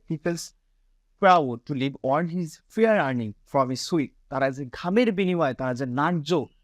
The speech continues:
টাকাটা উনক-, ইনকাম করে, এটা, এটার জন্য তারা কি করে? গর্ব, গর্ববোধ করে। কারণ আমাদের দেশে দেখেন কতগুলো দুর্নীতি, তারা এই কষ্টের মাধ্যমে টাকা, আহ, সঠিক পথে উপার্জন করে, এই জন্য তারা কি?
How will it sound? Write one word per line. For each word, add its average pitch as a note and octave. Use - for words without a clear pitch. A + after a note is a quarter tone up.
টাকাটা C#3+
উনক-, C3+
ইনকাম D3
করে, A#2+
এটা, C3
এটার C3+
জন্য D#3
তারা E3
কি F3+
করে? A#3+
গর্ব, C3
গর্ববোধ A#2+
করে। B2+
কারণ D3
আমাদের D#3
দেশে D3
দেখেন C3+
কতগুলো F#3+
দুর্নীতি, B2+
তারা D#3
এই G3
কষ্টের G3
মাধ্যমে G3
টাকা, F3+
আহ, B2+
সঠিক F#3+
পথে G#3+
উপার্জন C3+
করে, A#2+
এই A#2+
জন্য D3
তারা D#3+
কি? D#3+